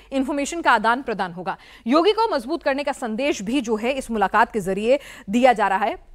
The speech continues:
और यहां पर, अ, इस बार बीजेपी को यूपी में जो झटका लगा है, उससे खुद बीजेपी भी हैरान है। लोकसभा चुनाव में बीजेपी यूपी के अंदर बासठ सीटों से घटकर तैंतीस पर आ गए और सबसे बड़ी पार्टी नहीं है।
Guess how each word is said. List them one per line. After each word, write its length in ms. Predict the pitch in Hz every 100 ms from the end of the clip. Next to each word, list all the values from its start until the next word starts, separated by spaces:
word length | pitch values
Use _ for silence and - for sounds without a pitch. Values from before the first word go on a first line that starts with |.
| -
और 220 | 214 220
यहां 280 | 208 214 262
पर, 300 | 269 285 247
अ, 180 | 247 214 - - - - - -
इस 160 | 285 233
बार 340 | 311 349 339 - -
बीजेपी 400 | 180 247 330 392
को 240 | 330 370
यूपी 280 | 370 285 320
में 140 | 320 285
जो 100 | 294
झटका 460 | 196 254 254 370
लगा 220 | 277 185
है, 140 | 147 - -
उससे 240 | 240 - 285
खुद 320 | - 403 311
बीजेपी 380 | 202 175 208 190
भी 120 | 170
हैरान 300 | 170 147 -
है। 120 | - _ _ - - - -
लोकसभा 400 | 226 302 403 466
चुनाव 340 | 466 277 214 160
में 300 | 151 208 185
बीजेपी 440 | 208 196 269 302
यूपी 300 | 294 226 254
के 100 | 233
अंदर 220 | 202 233
बासठ 640 | 190 165 185 226 - 440
सीटों 300 | - 226 180
से 140 | 165 165
घटकर 320 | 180 - 294
तैंतीस 420 | - 240 220 320
पर 120 | -
आ 80 | 320
गए 100 | 302
और 80 | 427
सबसे 220 | 339 269
बड़ी 120 | 311
पार्टी 280 | 330 285 330
नहीं 200 | 339 330
है। 80 | 160